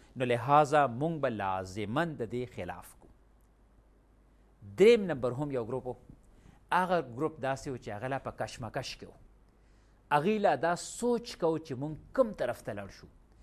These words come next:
لا په دې دین باندې پوره پویه هم نه و او لا خپل زوړ دین چې دی نو په هغې کې هم د هغې په ذهن کې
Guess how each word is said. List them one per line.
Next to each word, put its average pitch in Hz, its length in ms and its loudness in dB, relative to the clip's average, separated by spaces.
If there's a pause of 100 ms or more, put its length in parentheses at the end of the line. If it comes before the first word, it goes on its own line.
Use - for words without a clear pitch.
(260)
لا 131 160 4
په 131 140 -4
دې 120 280 -6
دین 196 200 0
باندې 160 360 -6
پوره 131 200 0 (100)
پویه 170 320 2
هم 170 160 -2
نه 240 100 0
و 226 140 -2 (680)
او 143 160 4
لا 127 220 4
خپل 170 280 -4
زوړ 175 460 -2
دین 147 160 -4
چې 139 80 -10
دی 120 140 -6
نو 117 80 -10
په 113 120 -10
هغې 101 240 -12
کې 120 100 -14
هم 135 100 -12
د 104 80 -12
هغې 101 240 -12
په 104 60 -14
ذهن 104 280 -14
کې - 80 -18